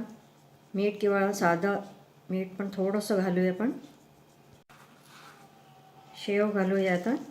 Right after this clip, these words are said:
थोडासा कांदा घालूया. ऑप्शनल आहे, हवा असल्यास घातला, नाही घातला तरी चालेल.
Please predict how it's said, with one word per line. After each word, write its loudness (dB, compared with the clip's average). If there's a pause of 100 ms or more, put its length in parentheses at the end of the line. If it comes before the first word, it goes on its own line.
(4000)
थोडासा 2
कांदा 2
घालूया. 0 (760)
ऑप्शनल 4
आहे, 2 (320)
हवा 0
असल्यास -2
घातला, -2
नाही 0
घातला 0
तरी -2
चालेल. -4